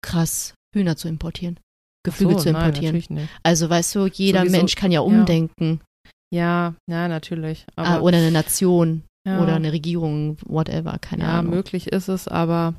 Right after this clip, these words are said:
Speaker 2: ja, wir wollen jetzt nicht schon wieder so negativ sein. Wir können sowieso nur, also die Story von letzter Woche mit den Seesternen, die hat, glaub ich, ein paar Leuten ganz gut gefallen. Ähm, wir können nur das, so, ne, wir können nur das in unserem Rahmen machen und,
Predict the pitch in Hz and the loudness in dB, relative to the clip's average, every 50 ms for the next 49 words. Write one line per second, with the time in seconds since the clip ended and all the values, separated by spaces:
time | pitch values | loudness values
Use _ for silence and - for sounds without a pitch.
0 | - - 170 - - - - 214 233 233 240 233 214 208 - 190 - 175 170 170 | -4 -4 -4 -4 -4 -2 0 2 4 4 4 4 4 2 0 -2 -2 0 0 0
1 | 160 165 151 165 196 208 208 202 - 196 185 - - 185 175 180 190 233 - 294 | 0 2 2 4 4 4 4 2 2 -2 -2 2 2 4 4 6 4 4 4 4
2 | 285 285 277 269 247 262 226 214 240 254 247 247 240 - - 202 202 220 196 214 | 4 4 4 4 4 2 4 4 2 4 4 4 4 4 2 2 2 0 0 0
3 | 220 - - 208 220 220 214 - 214 208 208 202 - - 196 190 208 196 208 190 | -2 0 4 6 6 6 6 4 2 2 2 0 0 0 0 0 0 0 -2 -4
4 | 190 185 - 175 175 175 180 - - - 180 180 175 180 180 - - 170 170 - | -4 -2 -2 -2 0 0 0 0 0 0 0 0 0 0 -2 -2 -2 -2 -2 -2
5 | - - 180 175 175 170 170 165 170 165 - - 170 - 180 - - 208 208 208 | -2 -2 0 2 2 2 0 0 -2 -4 -4 -8 -10 -8 -10 -6 -2 0 0 0
6 | 214 - - - - - - - - - - - - - 180 180 175 175 175 175 | -2 -4 -10 -18 -20 -20 -20 -20 -20 -20 -20 -20 -8 -2 0 2 2 2 2 0
7 | - - - 202 - - 247 240 226 220 214 202 - - - - 190 190 196 190 | -2 -2 -4 -6 -2 0 2 2 2 2 0 0 -4 -6 -2 0 2 2 2 2
8 | 190 190 - - - - - _ _ _ - - 196 196 214 220 220 247 294 302 | 2 0 -2 -4 -12 -16 -20 _ _ _ -14 -10 -6 -2 0 0 2 2 0 0
9 | 240 220 214 - 240 240 240 226 233 233 - 214 - 208 214 214 214 208 202 196 | -2 -4 -4 -2 -2 0 0 0 0 -2 -2 -4 -4 -2 0 0 0 0 2 2
10 | 214 220 220 214 214 220 214 - 220 220 214 - - 190 196 196 190 - | 2 2 2 2 2 0 0 0 -2 -4 -2 -2 -2 0 0 -2 -2 -6